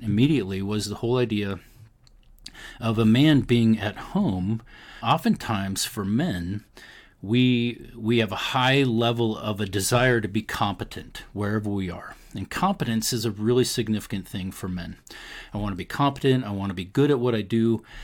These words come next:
And so most guys, when they go to work, they, they got it figured out. "Man, I go to work, I know what I'm doing, I'm competent." I, oftentimes you get a new job and there's a learning curve for six months to a year or whatever,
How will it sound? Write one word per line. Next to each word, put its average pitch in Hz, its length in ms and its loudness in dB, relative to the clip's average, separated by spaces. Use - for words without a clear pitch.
And 107 200 -4
so 117 240 0
most 117 460 2
guys, 113 680 -2
when 120 180 2
they 113 100 4
go 131 180 4
to 120 60 4
work, 113 520 -2
they, 117 260 4
they 101 220 -2
got 135 160 0
it 98 60 -10
figured 104 340 -2
out. 92 320 -12
"Man, 104 180 -6
I 92 60 -8
go 110 160 0
to 101 60 -2
work, 143 400 0
I 92 80 -6
know 101 160 -2
what 98 100 -6
I'm 92 120 -6
doing, 160 440 2
I'm 92 180 -8
competent." 131 720 -2
I, 92 340 -8
oftentimes 110 540 0
you 110 60 0
get 117 140 6
a 113 40 8
new 117 200 6
job 113 420 0
and 113 80 2
there's 113 140 2
a 110 40 2
learning 117 380 4
curve 110 400 -2
for 113 160 -6
six - 320 -6
months 110 300 -4
to 110 160 -2
a - 20 2
year 104 240 -2
or 104 80 -2
whatever, 101 480 -4